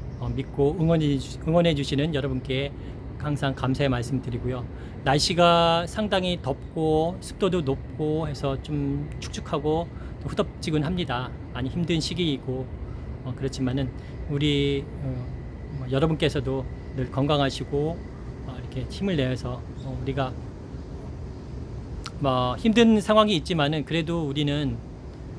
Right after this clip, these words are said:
어, 정의를 위해서 법과 원칙을 지키면서 한 발 한 발 앞으로 나가고, 어, 하나하나 적폐청산을 해야 된다고 봅니다. 어, 이 점 여러분께서도 잘 아시리라 보고요. 그리고 저는 오늘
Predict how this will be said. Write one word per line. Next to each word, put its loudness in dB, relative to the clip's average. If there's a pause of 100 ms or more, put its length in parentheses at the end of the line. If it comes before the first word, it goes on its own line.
(160)
어, -4
정의를 4
위해서 -2 (100)
법과 4
원칙을 2
지키면서 -4
한 -4
발 0
한 0
발 -2
앞으로 -2
나가고, 0 (460)
어, -4 (240)
하나하나 4
적폐청산을 0
해야 2
된다고 0
봅니다. -4
어, -8 (960)
이 2
점 6
여러분께서도 2
잘 -2
아시리라 0 (120)
보고요. -2 (380)
그리고 0
저는 2
오늘 4